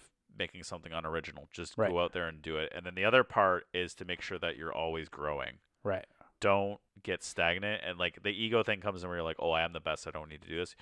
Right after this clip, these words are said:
Speaker 1: Everyone needs to get better, right? Everyone. And, and
Speaker 2: Mm-hmm.
Speaker 1: to be honest with you, content creation, board games, everything is an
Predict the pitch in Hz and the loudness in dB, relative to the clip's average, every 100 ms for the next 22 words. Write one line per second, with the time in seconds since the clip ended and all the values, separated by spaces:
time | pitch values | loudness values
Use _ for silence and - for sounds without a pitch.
0 | - - 127 160 120 87 85 78 - 69 | -4 6 8 10 6 4 -2 -6 -6 -2
1 | 85 76 50 98 _ _ - 80 95 98 | 0 0 -2 -12 _ _ -4 0 4 4
2 | 95 76 69 80 90 110 - 117 110 104 | 2 0 -2 0 2 2 2 2 2 -6
3 | 104 127 120 139 117 101 - 110 104 95 | -2 6 10 10 8 -2 4 4 4 0
4 | 98 92 - 98 87 85 - 90 85 90 | -2 0 0 -2 -2 -6 0 0 2 0
5 | 87 85 - 92 101 107 85 | -2 -4 -4 -2 0 -2 -6